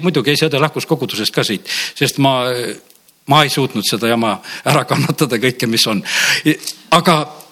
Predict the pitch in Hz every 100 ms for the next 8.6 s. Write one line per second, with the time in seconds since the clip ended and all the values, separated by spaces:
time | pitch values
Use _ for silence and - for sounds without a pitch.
0 | _ _ _ _ _ _ - 196 165 147
1 | 156 117 - - _ - 180 190 - 170
2 | 156 160 - 156 170 180 160 190 185 208
3 | 156 127 - _ _ _ _ _ _ _
4 | _ _ _ - 202 190 175 156 - -
5 | - 226 277 269 180 139 131 135 220 214
6 | 143 - 226 196 131 - 226 233 - -
7 | 226 240 - 233 202 - - _ - -
8 | 240 247 160 196 233 -